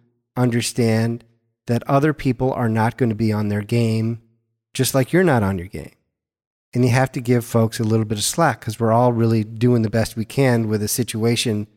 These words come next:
that is beyond our control and getting worse. So redoubling my efforts as far as focusing in on work and, and getting work done and, and being detail-oriented in that. Um,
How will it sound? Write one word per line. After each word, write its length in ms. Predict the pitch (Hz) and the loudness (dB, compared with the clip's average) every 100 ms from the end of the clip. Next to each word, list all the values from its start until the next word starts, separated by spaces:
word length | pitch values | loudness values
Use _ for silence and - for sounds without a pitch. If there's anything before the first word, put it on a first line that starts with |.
| _ _ _ _ | _ _ _ _
that 140 | 113 | -4
is 100 | 107 | -4
beyond 440 | 98 110 117 113 107 | -4 -2 0 0 -2
our 80 | 104 | -4
control 600 | 104 - 165 120 87 _ _ _ | -8 -4 0 0 -4 _ _ _
and 140 | 101 | -10
getting 240 | - 101 113 | -8 -4 -4
worse. 420 | 196 - - - _ _ _ _ _ _ _ - | -4 -6 -12 -20 _ _ _ _ _ _ _ -6
So 600 | - 165 143 131 131 131 _ _ _ _ _ 123 | 0 4 6 6 2 -2 _ _ _ _ _ -6
redoubling 680 | 113 143 147 147 135 135 123 | 0 0 4 2 4 4 4
my 160 | 113 | 4
efforts 520 | 110 110 113 107 - - | 2 0 -2 -2 -6 -10
as 140 | 123 - | -10 -4
far 260 | 131 113 | 0 2
as 100 | 110 | 2
focusing 580 | - 127 120 127 - 113 | 0 0 0 -2 -4 -2
in 160 | 110 107 | -2 -2
on 200 | 101 101 | -4 -2
work 320 | 110 117 123 | 0 0 0
and, 200 | 113 101 - | -6 -6 -8
and 140 | 120 101 | -8 -2
getting 300 | 113 113 104 | -2 -2 -2
work 240 | 107 101 | -4 -2
done 260 | 113 107 110 | -2 -2 -2
and, 180 | 101 98 - | -4 -8 -10
and 180 | 110 | -6
being 280 | 113 110 107 | -2 -2 -2
detail-oriented 1300 | 101 113 113 - 110 104 110 110 104 101 107 104 120 _ _ _ - | -4 -4 -2 -2 -2 -2 -4 -2 -2 -4 -6 -6 -10 _ _ _ -8
in 160 | 107 | -4
that. 400 | 101 101 101 - _ _ _ - _ _ _ - | -2 -2 -4 -8 _ _ _ -20 _ _ _ -6
Um, 680 | 113 107 107 107 107 113 | -2 -2 -2 -2 -4 -8